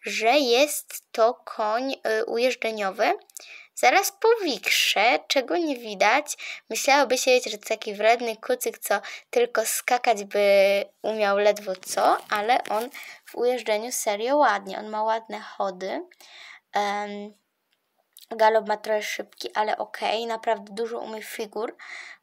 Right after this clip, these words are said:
Na przykład w porównaniu do takiego Ravena to naprawdę,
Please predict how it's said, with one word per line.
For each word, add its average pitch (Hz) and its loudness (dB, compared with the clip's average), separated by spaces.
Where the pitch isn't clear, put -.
Na 233 -6
przykład - -6
w - -12
porównaniu 247 -6
do 220 -10
takiego 220 -4
Ravena 226 0
to 208 -6
naprawdę, 214 -6